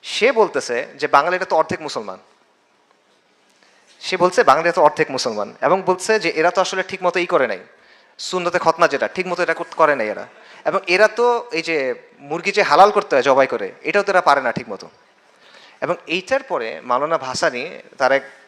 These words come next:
আহ, এইতে বলতেছেন, বক্তব্যে বলতেছেন, ভাষণে, যে "আমাদের মুসলমানিত্ব আমরা কি এখন লুঙ্গি তুলে তোমাদের প্রমাণ করে দেখাবো?" রেগে বলতেছে আর কি। তো একবার আপনি তাকে বলতেছেন খতনা ছাড়া মুসলিম, একবার বলতেছেন অর্ধেক হিন্দু।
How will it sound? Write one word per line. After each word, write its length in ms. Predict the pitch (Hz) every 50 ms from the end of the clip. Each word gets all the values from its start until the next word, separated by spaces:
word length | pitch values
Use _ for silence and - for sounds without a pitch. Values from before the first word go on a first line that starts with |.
| _ _ -
আহ, 320 | 113 110 110 107 101 98 92 -
এইতে 240 | 135 139 - 180
বলতেছেন, 440 | 160 151 160 - 143 - 135 110 104
বক্তব্যে 340 | 117 131 - - 170 165 160
বলতেছেন, 400 | 131 135 127 131 123 - 123 113
ভাষণে, 420 | 110 120 120 - 151 131 104 - - - - - - - - _ -
যে 100 | 123 139
"আমাদের 360 | - 104 135 147 160 180 175
মুসলমানিত্ব 580 | 170 170 165 190 190 185 180 180 175 - 180 151
আমরা 160 | 151 156 165
কি 80 | -
এখন 160 | 165 165 175 160
লুঙ্গি 280 | 156 160 170 175 185
তুলে 220 | - - 175 185 175
তোমাদের 260 | 180 165 156 156 160
প্রমাণ 240 | - 160 151 151 156
করে 160 | - 160 160
দেখাবো?" 400 | 151 139 143 151 160 165 104 85 - - - - - - - 113
রেগে 220 | 147 160 175 180 170
বলতেছে 360 | 151 151 135 - 120 - - 110
আর 40 | 98 -
কি। 100 | - 107 - - - - - - - - - - - - - - - - _ _ -
তো 80 | 185 180 - - - - _ _ _ _ -
একবার 320 | 139 151 - - 208 208
আপনি 220 | 190 180 - 202
তাকে 200 | 185 196 185 202
বলতেছেন 400 | 180 175 175 170 175 160 185 175
খতনা 340 | 165 - 160 151 - 170 156
ছাড়া 180 | 156 165 156 151
মুসলিম, 380 | 147 143 139 - - 143 139
একবার 260 | 135 127 - 151 156 147
বলতেছেন 380 | 151 156 151 156 143 156 151
অর্ধেক 380 | - 123 135 131 - 151 151 -
হিন্দু। 420 | - - 151 151 135 135 127 120